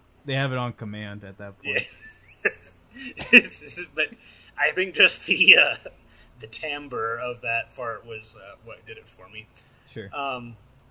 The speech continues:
Speaker 2: but, you know, like, I, I, la-, I, I laughed frequently at this sequel because it was so goofy and stupid, and, um, it was nice,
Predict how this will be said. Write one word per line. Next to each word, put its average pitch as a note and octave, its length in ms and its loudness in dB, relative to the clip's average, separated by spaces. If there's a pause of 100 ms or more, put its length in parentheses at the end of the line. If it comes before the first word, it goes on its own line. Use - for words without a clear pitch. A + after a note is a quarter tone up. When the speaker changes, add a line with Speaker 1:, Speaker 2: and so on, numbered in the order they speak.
(880)
Speaker 2:
but, F#3 180 4
you F#3+ 80 2
know, D3+ 160 4
like, C3+ 220 2
I, D3 260 6
I, D3 40 6
la-, D3 120 4
I, C#3+ 400 2
I C#3+ 140 2
laughed C3 400 0
frequently A2 500 -12
at G#2 120 -12
this G#2+ 160 -14
sequel G#2+ 500 -12
because G#2+ 260 -14
it G#2+ 80 -16
was G#2 140 -18
so A2+ 260 -12
goofy G#2+ 680 -12
and G2+ 120 -20
stupid, A2 460 -12 (520)
and, G#2+ 340 -10
um, G2+ 280 -10
it A#2 60 -20 (100)
was B2 240 -18
nice, C3 480 0